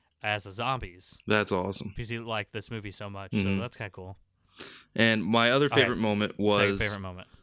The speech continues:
Speaker 2: Uh, when they were finally got to the Winchester after trying to get there,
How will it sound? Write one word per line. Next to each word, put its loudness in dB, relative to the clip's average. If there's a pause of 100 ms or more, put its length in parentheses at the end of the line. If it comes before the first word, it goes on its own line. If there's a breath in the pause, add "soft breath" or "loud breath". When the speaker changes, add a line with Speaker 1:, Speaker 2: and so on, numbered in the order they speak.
(140)
Speaker 2:
Uh, 4
when 2
they 6
were 2
finally 4
got 2
to -12
the 2
Winchester 2
after 2
trying 2
to -2
get 0
there, 2